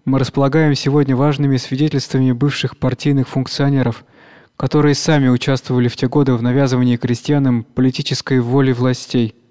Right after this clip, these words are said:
С-, среди них имеются показания таких выдающихся диссидентов,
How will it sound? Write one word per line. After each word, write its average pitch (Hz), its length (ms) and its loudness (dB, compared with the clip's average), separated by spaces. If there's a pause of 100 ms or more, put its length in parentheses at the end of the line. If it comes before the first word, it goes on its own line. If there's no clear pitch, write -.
(1120)
С-, - 160 -20
среди 135 360 -2
них 165 240 0
имеются 147 380 0
показания 139 580 0
таких 139 380 -4
выдающихся 139 560 0
диссидентов, 127 720 -2